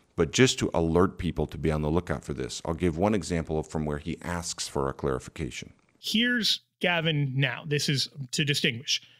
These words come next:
Speaker 2: Uh, the original video is actually, I think, like, a year old. So one of the reasons maybe his recollection now might differ from what he originally said is if I <laughs> took a long time to reply to the video. It wasn't like, you know, I'm replying to his video now that he made on Sunday.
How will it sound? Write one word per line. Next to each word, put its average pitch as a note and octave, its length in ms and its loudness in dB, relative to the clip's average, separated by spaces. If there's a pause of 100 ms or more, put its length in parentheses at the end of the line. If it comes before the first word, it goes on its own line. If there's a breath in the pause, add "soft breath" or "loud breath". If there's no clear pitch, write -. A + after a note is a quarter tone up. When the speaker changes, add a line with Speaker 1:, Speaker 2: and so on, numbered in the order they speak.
(160 soft breath)
Speaker 2:
Uh, C3+ 160 0
the A#2 180 0
original G3 320 2
video D3 200 2
is B2+ 80 0
actually, C#3 260 2
I - 40 -8
think, E3 140 -4
like, A#2+ 120 -8
a A2 100 -14
year A2 300 -6
old. - 280 -18 (360)
So A#2+ 340 0 (920 soft breath)
one F3+ 140 2
of F#3 80 0
the D#3+ 60 0
reasons C#3+ 560 0
maybe C3+ 240 2
his B2+ 160 0
recollection C3+ 540 2
now C3 300 0 (240 loud breath)
might E3 220 -10
differ D#3+ 240 0
from D#3 140 2
what D3 80 2
he C3+ 100 2
originally B2+ 420 2
said G3 260 2
is B2+ 240 -2
if D3 100 -6 (200)
I C3 180 -4 (120)
<laughs> - 120 -20
took - 300 0
a D3 40 4
long C#3 280 4
time C#3 280 2
to C#3 60 2
reply B2+ 240 0
to B2 80 0
the A#2+ 60 -2
video. C#3 420 -2
It D#3 80 -4
wasn't C3 320 -2
like, A#2 240 -8 (640 soft breath)
you A3+ 100 2
know, - 60 -6 (140)
I'm C#3 120 2
replying F3 280 4
to D3+ 40 4
his E3+ 120 4
video D3 240 2
now C#3+ 240 2
that C3+ 60 0
he B2+ 60 2
made B2+ 140 0
on A2+ 100 -2
Sunday. B2 420 0